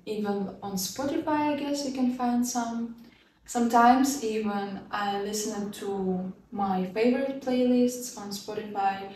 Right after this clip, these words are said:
and it was good because, like, it just, I don't know,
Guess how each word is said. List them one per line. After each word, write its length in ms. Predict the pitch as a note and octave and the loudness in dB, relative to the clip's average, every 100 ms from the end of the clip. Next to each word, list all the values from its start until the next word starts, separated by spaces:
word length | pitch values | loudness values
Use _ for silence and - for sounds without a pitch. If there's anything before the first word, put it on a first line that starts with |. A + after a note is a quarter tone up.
| - - - _ - | -16 -20 -20 _ 0
and 440 | G3+ G3 G3 F#3 - - - | 4 4 4 -2 -8 -18 -2
it 180 | A#3 A3 | 0 2
was 320 | G3 G3 G3 | 4 4 2
good 360 | G3+ F#3+ F#3+ G3 | 2 2 0 -2
because, 440 | G3+ F#3+ F#3+ F#3+ | -2 0 0 0
like, 420 | F3+ F3+ - - - _ | 0 -2 -4 -12 -20 _
it 280 | G3+ G3+ G3 | -6 -2 -2
just, 640 | F#3+ F#3 - - - - - _ _ - | -2 -4 -4 -10 -16 -18 -20 _ _ -8
I 80 | G#2+ | -4
don't 140 | G#3+ | -2
know, 420 | G3+ F#3+ - - | 0 -2 -4 -6